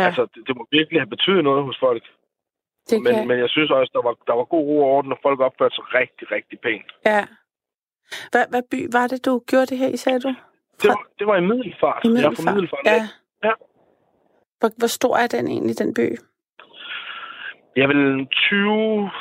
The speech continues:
Speaker 1: tyve tusind
Speaker 2: Ja.
Speaker 1: indbyggere, treogtyve tusind indbyggere,
Speaker 2: Ja.
Speaker 1: og så, og så med, og kommunen er jo stor, fordi med oplandet, der er vi jo omkring fyrre.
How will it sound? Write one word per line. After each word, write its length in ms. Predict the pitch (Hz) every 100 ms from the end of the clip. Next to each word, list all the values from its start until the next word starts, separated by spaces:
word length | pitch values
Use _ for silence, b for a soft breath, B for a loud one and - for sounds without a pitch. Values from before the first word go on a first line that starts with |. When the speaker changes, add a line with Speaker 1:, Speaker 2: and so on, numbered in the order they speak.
| B B B B B _ -
Speaker 1:
tyve 440 | - 190 180 180 - -
tusind 580 | 180 156 - 131 117 156
Speaker 2:
Ja. 80 | 143
Speaker 1:
indbyggere, 340 | 147 139 110 113
treogtyve 320 | 180 139 139
tusind 320 | - 139 131
indbyggere, 420 | 143 147 226 117 107
Speaker 2:
Ja. 60 |
Speaker 1:
og 60 | 113
så, 180 | 156 151 139 143 131 -
og 60 | -
så 100 | 156
med, 100 | -
og 100 | -
kommunen 420 | 143 151 185 190
er 60 | 117
jo 80 | -
stor, 240 | 147 131
fordi 140 | 127 127
med 140 | 127
oplandet, 460 | 147 151 117 110 110
der 60 | 120
er 100 | 131
vi 100 | 131
jo 160 | 107
omkring 380 | 107 - 131 123 -
fyrre. 320 | 120 127